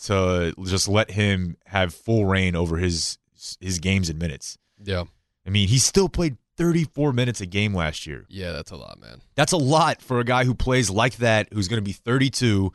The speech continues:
Speaker 1: who wants to play every night. I think that's probably the best thing you get out of, uh, Finney Smith is let him start twenty games.
Speaker 2: Maybe. Yeah.
Speaker 1: And, uh, and basically play twenty-five minutes a night,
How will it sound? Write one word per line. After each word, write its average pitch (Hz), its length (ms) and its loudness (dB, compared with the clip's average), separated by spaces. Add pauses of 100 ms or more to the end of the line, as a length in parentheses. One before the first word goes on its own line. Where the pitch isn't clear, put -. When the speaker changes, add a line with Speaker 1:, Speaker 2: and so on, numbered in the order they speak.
(160)
Speaker 1:
who 98 60 -4
wants 113 260 -2
to 107 80 -16
play 123 200 2
every 117 160 2
night. 101 320 0 (520)
I - 120 0
think 190 180 -2
that's 127 180 2
probably 120 400 2
the 104 100 2
best 104 320 0
thing 113 140 -2
you 101 120 2
get 107 300 0
out 95 180 2
of, 92 200 2
uh, 90 360 2
Finney 117 280 -2
Smith 113 380 0
is 92 280 2 (720)
let 120 160 0
him 139 60 0
start 127 360 -2
twenty 123 260 -4
games. 113 520 -4 (260)
Speaker 2:
Maybe. 117 300 -2 (260)
Yeah. 113 140 0
Speaker 1:
And, 110 180 -2
uh, 104 220 2
and 101 180 -2
basically 120 480 0
play 113 640 0 (1040)
twenty-five 113 500 0
minutes 113 260 2
a 104 40 -2
night, 107 320 0